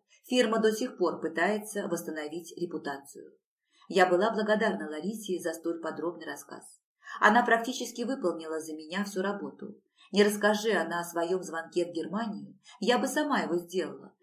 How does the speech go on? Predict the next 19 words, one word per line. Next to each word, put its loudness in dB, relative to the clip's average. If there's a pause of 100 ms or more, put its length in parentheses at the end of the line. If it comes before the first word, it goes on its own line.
(140)
но 0
вряд 2
ли 2
мне -4
все 0
рассказали -2
бы -6
так -4
подробно, -6
как -12
ей. -18 (640)
Значит, 2
вам 2
не -4
удалось 2
получить -6
номер -8
его -4
телефона? -6